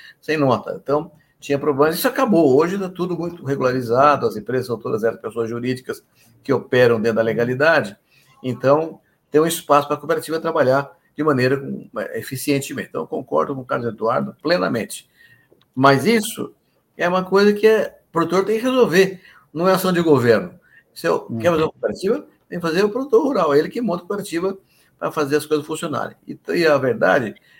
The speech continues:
Speaker 1: o Tejon e eu temos andado bastante pelo Brasil, vendo cooperativa, é impressionante o que as cooperativas estão fazendo na área de grão, na área de café,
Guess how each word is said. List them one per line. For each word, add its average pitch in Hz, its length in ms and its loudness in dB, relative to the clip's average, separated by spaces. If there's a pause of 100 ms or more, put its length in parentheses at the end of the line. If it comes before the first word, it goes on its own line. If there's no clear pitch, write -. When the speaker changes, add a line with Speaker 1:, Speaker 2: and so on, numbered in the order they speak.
(140)
Speaker 1:
o 143 100 0
Tejon 139 480 4
e 127 40 4
eu 147 120 6
temos 147 240 0
andado 127 220 2
bastante 117 300 2
pelo 120 120 -6
Brasil, 110 240 -2
vendo 131 160 -4
cooperativa, 113 560 -4
é 117 160 -4
impressionante 147 1300 -4 (460)
o - 40 -20
que 143 60 0
as 143 100 2
cooperativas 123 360 -4
estão 143 200 2
fazendo 120 380 -2
na 117 100 0
área 110 120 -2
de 107 80 -6
grão, 117 300 0
na 113 120 0
área 110 100 -2
de 117 80 -6
café, 117 640 -4